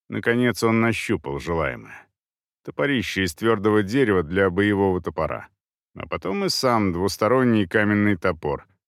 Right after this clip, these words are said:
аккуратно высверленный посередине. «Вот топор, боевой топор. Такие мы продаем ерниям. Они не знают, где можно найти этот редкий камень.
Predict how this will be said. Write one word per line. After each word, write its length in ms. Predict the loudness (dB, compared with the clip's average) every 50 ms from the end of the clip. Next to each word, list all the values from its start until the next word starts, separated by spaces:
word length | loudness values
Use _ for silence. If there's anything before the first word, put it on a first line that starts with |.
| _ _ _
аккуратно 680 | -4 -4 -4 -2 -2 0 0 0 0 0 0 0 0 2
высверленный 720 | 2 0 0 0 -2 -4 -4 -2 -4 -4 -4 -4 -6 -6
посередине. 760 | -8 -10 -8 -6 -6 -8 -8 -10 -12 -16 -18 -18 -20 -20 -20 _ _ _ _ _ _ _ _ _ _ _ _ _ _
«Вот 500 | -14 -10 -6 -2 0 0 0 0 -2 -4 _ _
топор, 800 | -6 -6 -6 -6 _ 0 2 2 4 4 2 0 -2 -6 -10 -20 -20 -20 -20
боевой 680 | -16 -14 -10 -8 -6 -4 -4 -2 0 0 0 0 -2
топор. 720 | -6 _ -6 -6 -6 -6 -8 -6 -4 -4 -6 -6 -10 -18 -20 _ _ _ _ _
Такие 640 | -12 -12 -12 -10 -10 -10 -8 -6 -2 -2 -2 -2
мы 220 | -2 -2 -4 -4 -6
продаем 680 | _ -4 -4 -2 0 0 0 0 0 0 0 -2 -2
ерниям. 720 | -4 -2 -2 -2 -2 -4 -6 -10 -16 -18 -18 -20 -20 -20 _ _ _ _ _ _ _ _ _ _ _
Они 380 | _ -10 -8 -8 -6 -6 -4 -2
не 220 | 0 0 2 2
знают, 520 | 2 0 0 0 0 0 0 0 -2 -4 -6
где 300 | -8 -6 -4 -2 -2 -2
можно 400 | 0 -2 -2 -4 -4 -4 -4 -2
найти 480 | -2 -2 -2 -2 -4 -6 -8 -6 -6
этот 500 | -4 -4 -4 -6 -6 -6 -8 -10 -8 -6
редкий 460 | -4 -2 -2 -2 -4 -6 _ -12 -12 -10
камень. 500 | -6 -6 -4 -4 -4 -6 -12 -20 -20